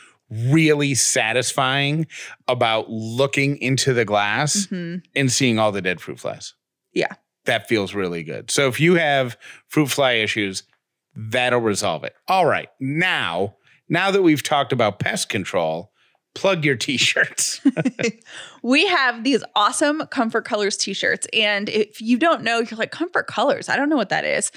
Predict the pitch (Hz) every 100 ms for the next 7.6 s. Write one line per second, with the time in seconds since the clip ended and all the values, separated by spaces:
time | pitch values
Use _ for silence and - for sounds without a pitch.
0 | - - - - 349 427 508 480 294 269
1 | 277 233 233 320 453 - 262 254 277 220
2 | 214 196 208 214 - 220 208 196 - 202
3 | - 214 202 311 269 294 277 311 302 -
4 | 175 127 90 233 - _ _ _ _ 214
5 | 220 294 330 285 233 302 285 214 180 180
6 | 180 254 262 240 262 254 277 285 285 233
7 | 226 - 208 220 262